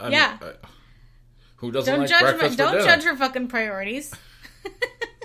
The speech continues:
Speaker 2: Um, then she says, "This is chaos magic, Wanda. That makes you the Scarlet Witch." So the way she says that, "the Scarlet Witch,"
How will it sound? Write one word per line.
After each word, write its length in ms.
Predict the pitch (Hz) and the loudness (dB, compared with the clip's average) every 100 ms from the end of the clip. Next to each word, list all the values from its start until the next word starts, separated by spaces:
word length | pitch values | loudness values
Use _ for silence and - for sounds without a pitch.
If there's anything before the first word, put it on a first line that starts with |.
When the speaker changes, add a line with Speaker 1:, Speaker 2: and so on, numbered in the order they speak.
| - - - 427 - - 339 - 320 - _ _ - - - - - - - - _ - | -20 -20 -20 -20 -20 -20 -20 -20 -20 -20 _ _ -20 -20 -20 -20 -20 -20 -20 -20 _ -18
Speaker 2:
Um, 580 | 254 247 233 214 202 226 - - - - _ _ _ - - | -10 -6 -6 -8 -12 -16 -18 -20 -20 -20 _ _ _ -20 -10
then 180 | 220 220 | -8 -6
she 260 | - 233 | -6 -8
says, 440 | 220 214 202 196 190 | -6 -6 -6 -8 -8
"This 260 | 247 262 | -8 -8
is 140 | 233 - | -12 -10
chaos 440 | 247 226 190 190 | -6 -4 -4 -8
magic, 380 | 202 185 185 185 | -10 -10 -10 -14
Wanda. 480 | 180 180 180 180 - _ _ _ _ | -14 -12 -14 -14 -20 _ _ _ _
That 320 | 196 214 220 | -8 -4 -4
makes 300 | 220 202 - | -4 -10 -14
you 280 | 214 196 185 | -14 -12 -14
the 140 | 180 185 | -12 -12
Scarlet 520 | - 190 180 165 - | -10 -10 -10 -12 -16
Witch." 520 | 170 - - - - _ - - _ _ - - _ _ _ - | -16 -16 -16 -16 -16 _ -20 -20 _ _ -20 -20 _ _ _ -20
So 160 | - | -12
the 100 | 226 | -10
way 240 | 226 285 349 | -4 -4 -4
she 220 | - 294 | -4 -6
says 380 | - 262 269 190 | -2 0 0 -4
that, 340 | 175 180 - - | -4 -4 -8 -18
"the 380 | 202 190 220 226 | -14 -6 -4 -4
Scarlet 480 | 226 233 214 202 185 | -6 -6 -6 -6 -8
Witch," 460 | 214 277 - - | -10 -8 -10 -12